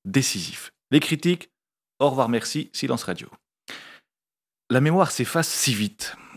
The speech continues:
lorsque la puissance du collectif nous pousse dans le sens du vent, dévoilant de façon criarde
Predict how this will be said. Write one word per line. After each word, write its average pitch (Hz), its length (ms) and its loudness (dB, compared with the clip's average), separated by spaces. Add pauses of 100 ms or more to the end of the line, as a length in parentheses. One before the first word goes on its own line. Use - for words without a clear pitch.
lorsque - 380 -4
la 120 540 0
puissance 139 460 0
du 101 120 -10
collectif 110 720 -2
nous 101 120 0
pousse - 440 -4
dans 104 80 0
le 95 60 -2
sens 113 260 2
du 107 120 -2
vent, 90 240 -2 (680)
dévoilant 175 460 4
de 95 120 -2
façon 92 360 -4
criarde 90 540 -4